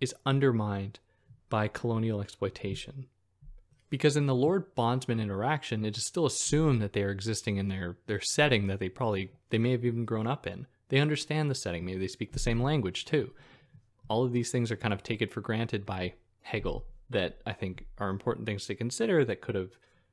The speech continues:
really nuanced his discussion. But for Fanon, in a colonial reg-, colonial situation,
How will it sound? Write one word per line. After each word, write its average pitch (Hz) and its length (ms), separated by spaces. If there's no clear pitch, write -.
really 104 180
nuanced 101 480
his 95 200
discussion. - 640
But 139 220
for 120 100
Fanon, 135 600
in 151 320
a - 80
colonial 135 760
reg-, 110 720
colonial 127 460
situation, 95 800